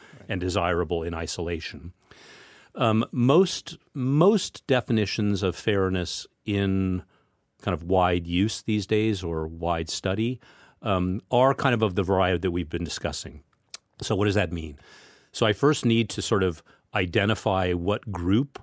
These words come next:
Speaker 2: or groups I'm worried about being harmed.
Speaker 1: Hmm.
Speaker 2: And then I need to decide what constitutes harm to that group.
Speaker 1: Hmm.
Speaker 2: And then what I do is I literally write into my objective function that says, "Look,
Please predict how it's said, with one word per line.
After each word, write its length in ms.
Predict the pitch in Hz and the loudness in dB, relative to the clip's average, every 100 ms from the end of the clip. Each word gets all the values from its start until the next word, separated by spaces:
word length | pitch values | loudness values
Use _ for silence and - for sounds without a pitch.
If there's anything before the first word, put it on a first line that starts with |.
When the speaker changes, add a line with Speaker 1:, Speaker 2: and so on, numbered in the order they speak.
| _ | _
Speaker 2:
or 180 | 92 90 | -4 -2
groups 640 | 85 95 110 165 - - - - | -2 0 2 0 -6 -10 -10 -6
I'm 220 | 92 87 | -4 -2
worried 540 | 85 90 95 113 120 117 | 0 2 2 2 0 -2
about 380 | 98 90 87 - | -2 0 -2 -4
being 420 | 92 92 87 87 82 | -2 -2 -2 -4 -6
harmed. 540 | - 95 104 180 190 _ _ | -2 0 0 -2 -6 _ _
Speaker 1:
Hmm. 160 | - 147 - - - _ - | -20 -20 -20 -20 -20 _ -6
Speaker 2:
And 180 | 101 95 | -2 2
then 120 | 107 | 2
I 120 | 104 | 4
need 240 | 104 110 - | 2 2 -2
to 80 | |
decide 640 | 98 98 - 104 98 98 98 - | -6 -4 0 2 4 2 0 -2
what 240 | 104 104 | -2 -2
constitutes 800 | - 113 107 - 92 - 95 - | 0 0 0 -4 -8 -2 -4 -2
harm 420 | - 127 120 95 | 0 2 2 2
to 180 | - 95 | -2 -4
that 220 | 80 78 | -4 -6
group. 340 | - 78 120 - - - - | -6 -6 -6 -10 -20 -20 -20
Speaker 1:
Hmm. 60 | 110 101 _ | -20 -20 _
Speaker 2:
And 120 | 117 | 0
then 140 | 120 143 | 2 4
what 120 | 135 | 4
I 100 | 120 | 4
do 280 | 117 165 127 | 4 6 6
is 140 | 101 | 4
I 180 | 98 98 98 | 2 0 -2
literally 760 | 101 123 127 113 104 101 101 | 0 2 4 4 4 2 2
write 380 | 104 92 104 107 | 0 2 2 4
into 280 | 107 110 - | 2 0 0
my 160 | 95 90 | -2 0
objective 500 | 90 135 139 - - | 0 0 0 -4 -2
function 400 | 95 85 - 90 | -4 -4 -4 -6
that 140 | 85 | -4
says, 260 | 101 92 104 | -4 -2 -2
"Look, 340 | 107 - | -2 -4